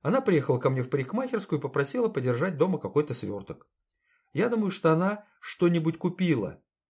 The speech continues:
из тех денег, которые ей Эдик давал на хозяйство.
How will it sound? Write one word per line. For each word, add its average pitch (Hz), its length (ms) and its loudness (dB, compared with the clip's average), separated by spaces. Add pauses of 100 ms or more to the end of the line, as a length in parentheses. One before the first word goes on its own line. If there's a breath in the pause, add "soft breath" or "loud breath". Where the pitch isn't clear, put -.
(160)
из 123 240 -6
тех 113 240 -2
денег, 185 480 0 (140)
которые 135 460 4
ей 127 360 0
Эдик 156 380 0
давал 143 480 -2
на 147 80 -2
хозяйство. 143 640 -4